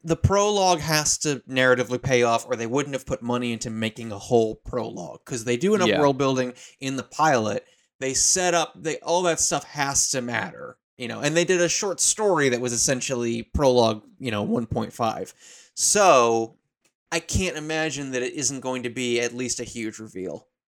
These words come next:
Speaker 2: I think so. I think it's gonna be a big one. I'm, I'm really excited for it. And one thing I, I did appreciate about, about this episode is,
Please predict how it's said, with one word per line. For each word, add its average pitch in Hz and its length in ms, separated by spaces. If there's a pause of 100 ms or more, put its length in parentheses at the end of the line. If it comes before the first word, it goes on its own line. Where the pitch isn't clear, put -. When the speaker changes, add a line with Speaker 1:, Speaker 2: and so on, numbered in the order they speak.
(680)
Speaker 2:
I 139 120
think 110 200
so. 92 220
I 104 120
think 151 120
it's 135 100
gonna 147 140
be 123 140
a 104 40
big 101 200
one. 98 480
I'm, 104 300
I'm 127 140
really 151 120
excited 113 360
for 113 260
it. 104 80
And 123 200 (300)
one 196 200
thing 247 120
I, 151 200
I 131 100
did 135 160
appreciate 147 360
about, 127 220 (140)
about 110 220
this 110 180
episode 98 520
is, 110 260